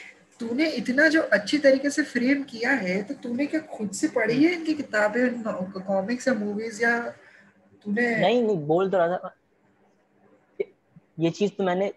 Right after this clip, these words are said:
Speaker 2: अपने आप से निकाली, पर मतलब, इनके बारे में मैंने पढ़ा कि कुछ, कुछ क्या होता है,
Speaker 1: कहाँ
Speaker 2: और
Speaker 1: से
Speaker 2: फिर
Speaker 1: निकाली तूने?
Speaker 2: देखा, मतलब,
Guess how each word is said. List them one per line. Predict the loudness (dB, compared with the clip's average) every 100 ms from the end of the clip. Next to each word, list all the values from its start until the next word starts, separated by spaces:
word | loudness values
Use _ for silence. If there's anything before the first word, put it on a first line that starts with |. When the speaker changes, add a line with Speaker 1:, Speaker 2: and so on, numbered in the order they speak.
| -6
Speaker 2:
अपने | -6 -2
आप | -2 -2
से | -4
निकाली, | -4 -2 -4
पर | -2
मतलब, | -4 -2 0
इनके | 0 0 4
बारे | 4 4
में |
मैंने | 0 -6 -2
पढ़ा | -2 0 -2
कि | -2
कुछ, | -12 -14
कुछ | -16 -10 -2
क्या | 0
होता | 0 -2
है, |
Speaker 1:
कहाँ | -2 -2
Speaker 2:
और |
Speaker 1:
से | 0 0
Speaker 2:
फिर |
Speaker 1:
निकाली | 0 0 0 0
तूने? | -2 -2
Speaker 2:
देखा, | -2
मतलब, | -6 -4 -6